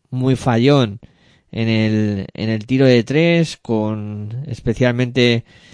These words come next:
eh, dos figuras destacadas, eh, Jerry Harding,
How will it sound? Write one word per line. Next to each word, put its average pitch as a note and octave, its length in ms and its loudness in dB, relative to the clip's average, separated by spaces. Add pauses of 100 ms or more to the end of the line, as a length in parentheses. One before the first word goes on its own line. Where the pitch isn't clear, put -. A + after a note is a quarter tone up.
(160)
eh, A2 680 -2
dos A#2+ 280 -4
figuras B2+ 400 0
destacadas, A#2+ 840 -2
eh, G#2+ 400 -6
Jerry C3+ 260 0
Harding, A#2+ 560 -2